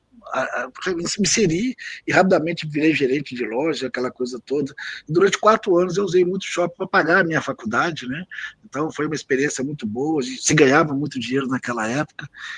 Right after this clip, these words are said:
E aí, cê, só pra você ter noção, que cê vai até rir, eu brinco em algumas palestras de tecnologia que em mil novecentos e noventa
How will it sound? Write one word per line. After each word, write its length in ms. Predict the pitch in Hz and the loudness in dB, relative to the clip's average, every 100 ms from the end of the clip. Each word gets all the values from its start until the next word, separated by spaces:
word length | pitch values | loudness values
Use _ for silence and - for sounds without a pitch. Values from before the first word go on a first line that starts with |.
| - | -8
E 120 | 147 | 2
aí, 280 | 156 147 175 | 4 6 4
cê, 160 | 180 214 | 2 -2
só 140 | - 180 | 2 2
pra 120 | - | 4
você 60 | 175 | 2
ter 140 | 190 | 2
noção, 360 | 185 - 151 147 | 2 4 2 4
que 300 | 151 139 - | 0 0 -2
cê 140 | 147 | 2
vai 100 | 165 | 4
até 220 | 165 233 | 4 4
rir, 320 | 156 151 170 - - - - | 4 4 0 -2 -12 -12 -2
eu 100 | 143 | -2
brinco 300 | 135 196 196 | 2 2 6
em 60 | |
algumas 260 | 170 160 160 | 4 4 0
palestras 460 | - 131 143 - 139 | 2 4 2 0 -4
de 80 | |
tecnologia 760 | 135 139 135 135 127 110 156 175 | 0 0 0 0 0 0 2 2
que 180 | - 180 | 2 0
em 40 | |
mil 220 | 165 202 | 2 2
novecentos 760 | 240 214 - - 180 180 - 165 | 2 2 0 2 2 2 -4 0
e 60 | 160 | 2
noventa 680 | 175 131 151 196 - 117 | 2 2 2 2 0 -2